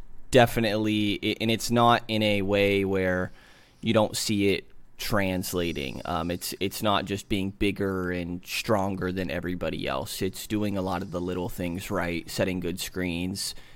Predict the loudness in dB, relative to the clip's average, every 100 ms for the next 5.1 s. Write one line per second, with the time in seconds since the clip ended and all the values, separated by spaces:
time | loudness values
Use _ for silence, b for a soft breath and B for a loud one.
0 | B -10 -6 -6 -2 0 0 0 2 0
1 | -2 -8 -10 -10 -2 4 4 4 2 2
2 | 2 -2 0 0 2 2 0 0 -4 -6
3 | -6 -8 -4 -4 2 2 2 0 2 2
4 | 2 2 2 0 0 0 -2 -2 -4 -6